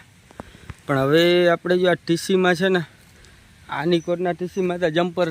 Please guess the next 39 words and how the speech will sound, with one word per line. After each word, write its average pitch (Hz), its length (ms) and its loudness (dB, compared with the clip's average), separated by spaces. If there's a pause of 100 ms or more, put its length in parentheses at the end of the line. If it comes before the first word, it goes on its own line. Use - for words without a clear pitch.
ટૂંકમાં 175 720 -6
પાવર 175 260 2
આવે 151 220 2 (100)
છે, 214 80 -6 (640)
પણ 151 140 -2 (560)
ઓલું 180 260 -2
જે 196 100 0
ટી 208 220 -2
સી 214 160 -2
છે 226 100 4
ને 196 140 2 (840)
એમાં 185 380 4
પાવર 175 300 6
આવતો 175 320 4
નથી, 156 360 0
તો 175 60 2 (100)
એના 175 280 2
જમ્પર 165 400 2
દેવા 135 280 2
જોઈએ, 165 280 0
કેમ 165 200 0
કે 160 140 -4
બે 156 120 0
ત્રણ 160 180 2
દીમાં 160 280 0
પાવાનું 160 380 0
ચાલુ 165 260 0
કરવું 175 280 0
જોઈએ, 170 200 -4 (600)
એટલે 143 140 -10 (100)
મોટરું 156 340 0
બોટરું 156 360 0
ચેક 165 240 2
થઈ 170 180 0
જાય. 170 160 4 (1080)
તો - 100 -14
હમણાં 151 280 2
કારીગર 165 400 4
આવે 180 180 6